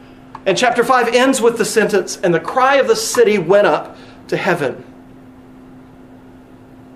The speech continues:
The solution that the lords of the Philistines found, as we'll see in chapter six, was to ask for the guidance of their pagan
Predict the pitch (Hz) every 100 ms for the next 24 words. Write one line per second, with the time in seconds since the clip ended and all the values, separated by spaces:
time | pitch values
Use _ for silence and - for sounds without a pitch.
0 | - - - - - 202 214 240 294 311
1 | 320 285 262 226 233 254 226 202 202 226
2 | 214 214 208 185 156 - - - 185 156
3 | 120 131 190 - 214 170 196 156 170 -
4 | 269 - - - - 247 247 233 233 254
5 | 254 - 233 214 196 233 254 226 220 214
6 | 208 202 262 277 254 233